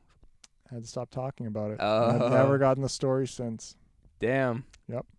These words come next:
Speaker 2: Get that story, and we
Speaker 1: I
Speaker 2: can
Speaker 1: don't even talk to this person anymore.
Speaker 2: Oh.
Speaker 1: Yeah.
Speaker 2: You know, it's, uh, you know, Charlie taught his girlfriend how to drive,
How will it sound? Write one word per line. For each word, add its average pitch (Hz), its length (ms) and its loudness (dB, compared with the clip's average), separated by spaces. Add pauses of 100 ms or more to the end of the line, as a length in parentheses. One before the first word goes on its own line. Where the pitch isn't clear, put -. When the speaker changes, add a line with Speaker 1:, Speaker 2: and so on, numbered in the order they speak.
Speaker 2:
Get 135 180 2
that 156 200 6
story, 147 420 4
and 131 100 0
we 127 60 0
Speaker 1:
I 147 200 8
Speaker 2:
can 170 60 10
Speaker 1:
don't 196 160 10
even 208 160 6
talk 196 240 4
to 233 80 -4
this 214 140 2
person 165 340 -2
anymore. 120 420 -2 (540)
Speaker 2:
Oh. 101 540 -4
Speaker 1:
Yeah. 113 140 -6 (1500)
Speaker 2:
You 151 120 0
know, 160 80 6
it's, - 220 -2 (120)
uh, 147 400 6 (340)
you 151 100 -4
know, 131 80 0
Charlie 147 480 4
taught 139 200 4
his 127 100 2
girlfriend 139 400 2
how 131 80 2
to 120 60 0
drive, 139 600 4